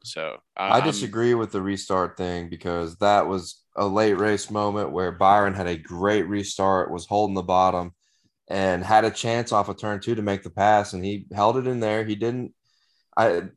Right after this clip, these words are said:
Speaker 2: Darlington, when you come off of turn two, this naturally there's just not a lot of room for two cars. I don't think Byron necessarily put him in the wall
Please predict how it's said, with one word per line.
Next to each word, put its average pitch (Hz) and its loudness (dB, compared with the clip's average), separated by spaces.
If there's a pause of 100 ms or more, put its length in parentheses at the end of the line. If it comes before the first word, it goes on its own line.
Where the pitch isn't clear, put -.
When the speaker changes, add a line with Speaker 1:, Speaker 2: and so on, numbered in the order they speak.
(180)
Speaker 2:
Darlington, 139 4
when 131 0
you 120 -2
come 135 0
off 131 4
of 113 -12
turn 120 -6
two, 123 0
this 98 -2
naturally 104 2
there's 92 -2
just 98 -6
not 98 4
a 104 4
lot 101 6
of 92 0
room 98 -2
for 92 -10
two 90 -6
cars. 87 -4 (360)
I 107 2
don't 117 4
think 110 -2
Byron 107 4
necessarily 95 -2
put - -4
him 107 -4
in 95 -2
the 90 0
wall 90 4